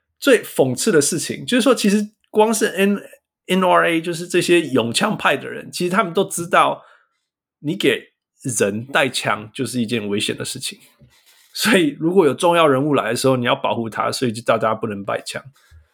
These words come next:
但是全世界其他时候，全美国任何时候，其他时候，大家你们都是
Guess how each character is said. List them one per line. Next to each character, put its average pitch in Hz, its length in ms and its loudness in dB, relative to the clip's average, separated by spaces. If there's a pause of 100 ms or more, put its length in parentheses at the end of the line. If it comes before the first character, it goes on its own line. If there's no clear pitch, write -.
(880)
但 233 140 6
是 240 160 2
全 196 260 2
世 226 160 -2
界 226 160 4
其 190 140 0
他 196 140 4
时 170 180 -2
候， 190 100 6
全 - 180 0
美 175 120 0
国 135 160 0
任 180 100 2
何 151 120 6
时 139 100 4
候， 165 80 6
其 147 140 2
他 147 100 6
时 135 140 0
候， 135 80 4
大 127 160 2
家 143 60 4
你 127 60 0
们 120 140 -4
都 135 140 4
是 135 260 2